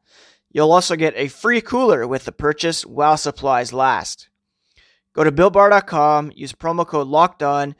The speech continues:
to get ten dollars off your next order. These bars are delicious, gluten-free. They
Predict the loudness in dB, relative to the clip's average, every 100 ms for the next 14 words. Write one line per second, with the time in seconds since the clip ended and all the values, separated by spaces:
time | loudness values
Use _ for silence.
0 | _ _ _ -10 -10 -4 -4 2 4 4
1 | 2 0 -2 -4 -8 -6 -6 -8 -8 -10
2 | -8 -10 -10 _ _ _ _ _ _ _
3 | _ _ _ _ -10 0 4 4 2 -2
4 | 2 2 4 0 -2 -8 _ _ _ -8
5 | -6 -6 -10 0 4 6 4 0 _ _
6 | _ _ _ -6 -4 -2 -4